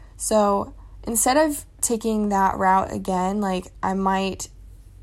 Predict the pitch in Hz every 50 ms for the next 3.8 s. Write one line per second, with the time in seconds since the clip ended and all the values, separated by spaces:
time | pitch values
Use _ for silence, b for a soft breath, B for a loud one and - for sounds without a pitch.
0 | - - - - - - - - - - - - - - - - - - - -
1 | 381 370 381 349 240 202 180 180 180 185 190 - - - 285 285 320 311 330 339
2 | 359 381 370 - - - 214 196 - - - - 233 226 247 - 285 - 294 262
3 | 269 - 247 - 226 208 208 208 202 202 202 - - - - -